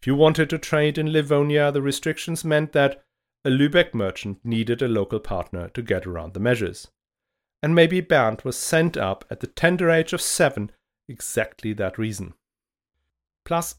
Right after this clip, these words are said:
the standardization of law and commerce that came in the wake of the Diet of fourteen eighteen really removed barriers to trade and was regarded as extremely beneficial to all traders. So, there was still a lot of value in this organization,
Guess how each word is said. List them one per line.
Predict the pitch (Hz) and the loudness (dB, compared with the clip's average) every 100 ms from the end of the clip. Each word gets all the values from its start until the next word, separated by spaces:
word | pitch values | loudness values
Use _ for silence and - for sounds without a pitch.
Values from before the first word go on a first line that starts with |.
| _ | _
the | 151 | -12
standardization | - 165 165 160 151 135 123 127 143 | -4 -2 0 2 2 4 2 2 -2
of | 127 117 | -4 -4
law | 110 110 113 113 | -2 2 2 2
and | 123 | -2
commerce | - 101 95 92 | -8 -8 -6 -8
that | - - | -10 -10
came | - 101 98 | -6 -4 -4
in | 101 | -4
the | 98 | -4
wake | 104 104 - | -2 -2 -4
of | - | -8
the | 104 | -4
Diet | 107 107 107 | -2 -2 -2
of | 113 | -4
fourteen | - 123 - 117 | -2 -4 -2 -4
eighteen | 113 113 - 160 156 _ _ _ _ - | -2 -2 -2 -2 -4 _ _ _ _ -4
really | 139 165 160 117 101 | 4 4 6 2 -2
removed | 113 113 107 95 92 - | -2 -2 0 -2 -6 -6
barriers | 92 90 90 | -6 -6 -8
to | - | -12
trade | - 151 151 143 135 _ _ _ 143 | -6 0 4 4 0 _ _ _ -2
and | 139 | 2
was | 147 160 | 2 0
regarded | 151 135 117 117 - | 0 2 4 2 0
as | 123 120 | -6 -6
extremely | 117 - - 107 104 98 | -6 -10 -6 -4 -4 -4
beneficial | 98 95 - 90 - 90 | -6 -6 -10 -14 -14 -14
to | - | -12
all | 90 85 | -10 -10
traders. | - 120 113 98 - _ _ _ _ _ _ _ _ - | -6 -4 -2 -6 -12 _ _ _ _ _ _ _ _ -8
So, | - - _ - | -4 -4 _ 2
there | 151 | 4
was | 175 196 | 6 6
still | - - 190 | 4 2 4
a | 190 | 6
lot | 180 180 | 6 6
of | 160 | 4
value | 147 170 190 160 | 4 4 2 2
in | 123 | 2
this | 120 - | 0 0
organization, | 117 120 127 175 - | 0 0 4 4 4